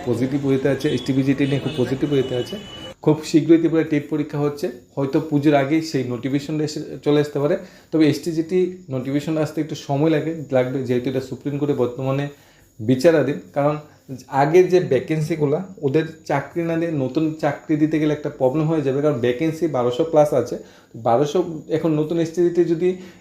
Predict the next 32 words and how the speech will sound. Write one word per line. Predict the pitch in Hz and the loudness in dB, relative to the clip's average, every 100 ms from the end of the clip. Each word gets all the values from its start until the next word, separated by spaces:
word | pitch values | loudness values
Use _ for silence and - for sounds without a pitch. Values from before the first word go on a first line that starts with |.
| - | -4
অ্যাডভার্টাইজমেন্ট | 120 135 156 156 175 165 | 0 2 2 0 -2 0
বেরোয়, | 165 175 196 | 0 2 2
কতজন | 190 180 | 2 4
অ্যাডভার্টাইজমেন্ট | 156 127 131 - 131 | 4 2 -2 -2 0
বেরোবে, | 120 110 107 | 0 0 -4
সেই | - 139 | -4 0
নিয়ে | 151 160 | 0 0
কনফিউশন, | 160 135 131 156 160 151 | -2 -4 0 -2 0 -2
ডাউট | 120 120 131 | 2 2 2
থাকবে। | 151 131 165 - - _ _ - | -4 -4 -4 -6 -20 _ _ -8
মানে | 127 123 120 - - - | -4 -4 -4 -10 -16 -4
যতক্ষণ | 135 135 175 | 0 2 2
না | 180 | 0
সুপ্রিম | 170 160 165 | -2 -2 0
কোর্টে | 160 165 | 2 0
তার | 160 151 143 135 - - 147 | 2 2 2 -2 -14 -12 -6
একটা | 147 | -6
ফেসলা | 135 - 135 131 156 151 | -4 -2 -2 -2 -2 2
বা | 135 | 2
একটা | 123 127 120 | 2 0 0
রেজাল্ট | 113 117 147 147 | 0 0 0 -4
আসে, | 139 175 | -6 -8
ততক্ষণ | - 127 127 131 | -8 -6 -4 -4
পর্যন্ত | 139 143 143 208 - - - _ _ - | -4 -4 -4 -6 -8 -18 -20 _ _ -8
এসটিজিটি | 156 - 165 160 190 254 - _ _ _ _ _ _ - - 117 | -6 2 4 4 2 -6 -10 _ _ _ _ _ _ -20 -18 -10
নতুন | 123 123 139 | -8 -4 0
ভ্যাকেন্সি | 127 120 127 143 | 0 0 -2 0
আসা | 139 - 139 | 0 0 -2
বা | 120 | -2
নতুন | 117 123 | -2 -4
নোটিফিকেশন | 123 113 117 139 | -4 0 0 0
আসার | 123 | -8